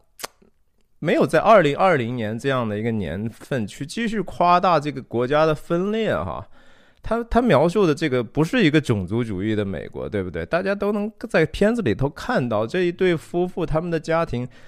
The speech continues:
没有受到环境的这种排外主义的感觉，也没有人因为他们的种族去歧视他们。呃，然后我觉得他影片里头描述更符合绝大部分美国地区和绝大多数移民的这种感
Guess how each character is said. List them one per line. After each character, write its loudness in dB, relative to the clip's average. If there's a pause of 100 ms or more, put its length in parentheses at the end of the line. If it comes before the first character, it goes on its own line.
(140)
没 -2
有 2
受 2
到 4
环 -2
境 -4
的 -4
这 -6
种 -4
排 2
外 6
主 -4
义 0
的 0
感 -2
觉， -4
也 -2
没 -2
有 0
人 2
因 -2
为 0
他 0
们 -2
的 0
种 -4
族 -6
去 -6
歧 -8
视 -4
他 -2
们。 -4 (460)
呃， -4 (200)
然 2
后 2 (180)
我 4
觉 4
得 0
他 0
影 0
片 0
里 0
头 -4
描 -2
述 -4
更 -4
符 -8
合 0
绝 0
大 4 (100)
部 0
分 0
美 -4
国 -6
地 -4
区 -8
和 0
绝 -2
大 2
多 2
数 -4
移 -8
民 -4
的 0
这 -4
种 -6
感 -6